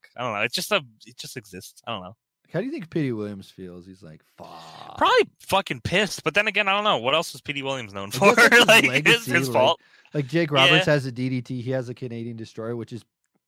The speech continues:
Speaker 2: probably
Speaker 1: That's
Speaker 2: used
Speaker 1: pretty much what it's becoming. <laughs> Yeah,
Speaker 2: the
Speaker 1: like, it's,
Speaker 2: D D T.
Speaker 1: <laughs> it's becoming just as used as that. It's just a move that people do for fun.
Speaker 2: Wow.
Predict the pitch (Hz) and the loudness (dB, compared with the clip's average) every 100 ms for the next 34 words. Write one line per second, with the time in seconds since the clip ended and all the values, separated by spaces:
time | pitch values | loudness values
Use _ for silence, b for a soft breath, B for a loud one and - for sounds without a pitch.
0 | 107 - 151 214 277 156 165 330 254 165 | -18 -6 0 4 4 4 2 2 2 2
1 | 202 240 202 196 226 254 190 175 226 240 | 4 4 0 2 2 4 2 4 6 6
2 | 208 202 - 147 156 175 151 151 170 - | 6 6 6 4 0 0 0 0 -2 -4
3 | 269 - 277 _ 208 - - - 190 196 | -6 -6 -12 _ -14 -14 -18 -12 0 2
4 | 208 165 151 170 170 143 127 170 190 127 | 2 0 -2 -2 -6 -4 -2 -2 -6 -6
5 | 127 175 220 _ _ B B B 165 135 | -4 -4 -6 _ _ B B B -8 -6
6 | 156 - 135 127 135 165 151 143 151 135 | -6 -2 -4 -2 -6 -4 -4 -4 -8 -6
7 | 123 143 127 - 107 151 127 _ _ _ | -6 -8 -10 -8 -8 -8 -16 _ _ _
8 | _ - 71 73 82 85 82 | _ -20 -20 -20 -20 -20 -20